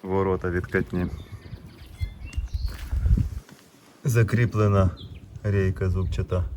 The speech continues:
болтами також до рами, рейка фарбована. Ворота всі наші ми комплектуємо такими от муфтами для регулювання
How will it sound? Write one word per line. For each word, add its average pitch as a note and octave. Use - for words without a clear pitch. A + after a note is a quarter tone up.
болтами G#2
також A#2
до G#2
рами, G#2
рейка F#2+
фарбована. A2
Ворота F#2+
всі F#2
наші F2+
ми F#2
комплектуємо F#2+
такими F#2+
от F2+
муфтами G#2+
для F#2
регулювання F#2+